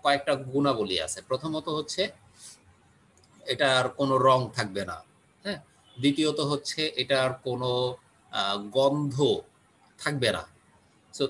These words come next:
এই যে বিষয়গুলো, যেমন আমাদেরকে ওই যে, আহ, ধর্মের, আহ, দিক থেকে একটা example দেই। আহ, অজু করার সময় বলা হয়েছে পবিত্র পানি দিয়ে অজু করার জন্য।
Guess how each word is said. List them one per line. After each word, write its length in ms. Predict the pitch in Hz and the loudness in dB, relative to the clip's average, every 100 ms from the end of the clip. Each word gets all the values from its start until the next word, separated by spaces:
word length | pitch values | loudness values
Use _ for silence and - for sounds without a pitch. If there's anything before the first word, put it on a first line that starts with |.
| - | 2
এই 260 | 208 208 | 2 4
যে 160 | 202 208 | 4 2
বিষয়গুলো, 680 | 165 156 175 160 127 90 - - | 2 0 0 2 0 0 -4 -4
যেমন 240 | 147 156 | -4 -2
আমাদেরকে 600 | 147 135 143 143 139 147 | -2 -2 0 -2 -2 -2
ওই 140 | 143 117 | -2 -2
যে, 260 | 117 101 95 - | -2 -4 -6 -6
আহ, 520 | 101 101 101 98 101 - _ _ - - 123 | -4 -2 0 -2 -4 -10 _ _ -18 -16 -6
ধর্মের, 360 | 135 151 156 | -2 0 0
আহ, 640 | 156 - - 147 139 - 143 | -4 -8 -12 -12 -14 -12 -10
দিক 260 | 135 139 | -8 -8
থেকে 160 | 147 135 | -4 -6
একটা 160 | - 120 | -4 -6
example 440 | 110 123 120 98 | -2 -4 -4 -8
দেই। 240 | 85 80 85 | -8 -12 -6
আহ, 440 | - 107 110 110 139 | -2 0 0 -2 -4
অজু 180 | 135 143 | -4 -2
করার 180 | 143 | -2
সময় 240 | 139 147 147 | -2 -6 -2
বলা 220 | 139 143 | 0 0
হয়েছে 340 | 143 139 170 185 | 0 -2 -2 -2
পবিত্র 420 | 151 147 139 139 | -2 -4 -4 -2
পানি 260 | 123 117 123 | -2 -2 -2
দিয়ে 120 | 120 | -2
অজু 240 | 117 110 | -2 -4
করার 260 | 104 90 87 | -6 -6 -8
জন্য। 260 | 90 - | -12 -16